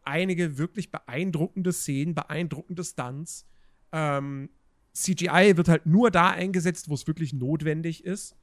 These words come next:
Äh, Tom Cruise ist in super Verfassung mit seinen sechzig Jahren. Ähm, ich mag halt einfach sowieso, ich mag auch, ich mag auch die Truppe um ihn herum mit, mit Simon Pegg und, und, und, äh, Ving Rhames.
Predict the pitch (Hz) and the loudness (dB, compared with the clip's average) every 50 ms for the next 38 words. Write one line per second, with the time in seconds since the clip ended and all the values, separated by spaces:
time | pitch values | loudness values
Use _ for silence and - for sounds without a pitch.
0 | _ _ _ _ _ _ _ _ _ _ _ _ _ - 147 156 151 - 170 165 | _ _ _ _ _ _ _ _ _ _ _ _ _ 0 0 0 2 4 4 4
1 | 160 - - - 160 170 196 202 - - - 170 - 185 175 139 185 - - 185 | 4 2 -2 -2 0 0 0 0 -2 -6 -6 -6 -4 -4 -2 -2 -2 -2 -2 -2
2 | - 180 160 - 160 139 135 - 180 180 185 202 208 196 180 170 160 175 165 160 | -2 -2 -4 -2 -4 -6 -6 -8 -10 -10 -10 -10 -10 -10 -10 -8 -6 -6 -4 -4
3 | 156 143 151 - - - 165 151 - 143 135 135 143 160 185 202 - _ _ _ | -4 -6 -8 -8 -8 -10 -8 -6 -4 -4 -4 -4 -4 -6 -8 -10 -12 _ _ _
4 | - - - - _ _ _ 160 151 147 147 147 147 147 147 143 139 139 - _ | -20 -20 -20 -20 _ _ _ -2 0 2 2 0 0 -2 -4 -6 -8 -8 -10 _
5 | _ _ _ _ _ _ _ _ _ _ _ _ _ _ _ _ _ _ _ _ | _ _ _ _ _ _ _ _ _ _ _ _ _ _ _ _ _ _ _ _
6 | _ - _ _ _ _ _ _ - - _ _ _ _ _ - - - - - | _ -20 _ _ _ _ _ _ -20 -20 _ _ _ _ _ -20 -20 -20 -20 -20
7 | - - - - - - - _ _ _ _ _ _ _ _ _ _ - 175 - | -20 -20 -20 -20 -20 -20 -20 _ _ _ _ _ _ _ _ _ _ -16 -16 -16
8 | - _ _ _ _ _ _ _ _ _ _ _ _ _ _ _ _ _ _ 175 | -16 _ _ _ _ _ _ _ _ _ _ _ _ _ _ _ _ _ _ -2
9 | 170 170 196 - - 196 185 170 - 180 - 175 156 - 147 151 151 220 214 175 | 0 2 2 4 4 4 4 4 4 2 0 0 0 0 0 0 2 2 0 0
10 | - 165 175 - - - 180 185 156 156 156 160 151 - - - 156 - 175 165 | 0 0 -2 -2 -6 -12 -14 -6 -2 0 0 0 -2 -6 -8 -10 -4 0 0 0
11 | 147 190 185 151 135 135 151 214 254 240 233 185 - - - 143 - _ - - | 0 0 -2 -2 -2 -2 -2 -4 -6 -6 -8 -10 -12 -10 -12 -14 -14 _ -12 -8
12 | - 143 143 143 143 - 202 220 233 220 208 - - 143 139 135 - 139 131 135 | -6 -4 -4 -4 -2 2 2 2 2 2 -2 -8 -12 -14 -14 -12 -12 -12 -10 -8
13 | 147 131 127 127 117 - 147 135 127 120 139 139 131 139 165 185 208 208 214 220 | -8 -8 -8 -10 -10 -8 -6 -6 -4 -4 -4 -4 -2 -2 -2 0 0 -2 -4 -6
14 | - - | -8 -12